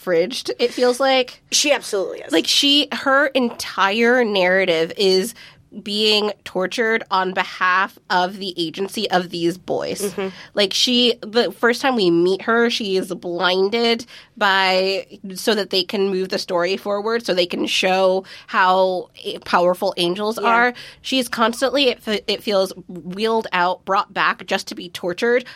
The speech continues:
Speaker 1: on behalf of the story of these boys.
Speaker 2: Yeah, and to be scared. Like,
Speaker 1: And
Speaker 2: the
Speaker 1: to be
Speaker 2: second, yeah,
Speaker 1: scared.
Speaker 2: the second time she's brought in was,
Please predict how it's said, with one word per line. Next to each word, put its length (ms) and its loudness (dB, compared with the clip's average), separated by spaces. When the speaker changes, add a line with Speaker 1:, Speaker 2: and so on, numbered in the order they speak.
Speaker 1:
on 200 2
behalf 440 -2
of 140 -6
the 80 -8
story 440 0
of 100 -2
these 180 -10
boys. 420 -8
Speaker 2:
Yeah, 280 -2
and 180 2
to 100 -6
be 100 -2
scared. 460 -6
Like, 140 0
Speaker 1:
And 80 2
Speaker 2:
the 40 0
Speaker 1:
to 60 -2
be 120 0
Speaker 2:
second, 200 -4
yeah, 140 0
Speaker 1:
scared. 140 0
Speaker 2:
the 40 -2
second 200 -4
time 140 -2
she's 180 -10
brought 180 0
in 220 -6
was, 180 -4